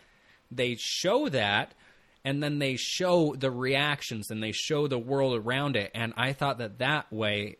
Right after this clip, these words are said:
that the way they did that was actually really entertaining.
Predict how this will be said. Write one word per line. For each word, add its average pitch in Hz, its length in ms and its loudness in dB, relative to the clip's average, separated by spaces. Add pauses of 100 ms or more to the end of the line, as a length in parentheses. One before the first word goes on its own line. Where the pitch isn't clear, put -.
that 120 260 -2
the 120 80 0
way 135 180 2
they 143 140 0
did 147 200 -2
that 117 120 0
was 110 140 -6
actually 120 280 -6
really 117 720 0
entertaining. 107 500 -6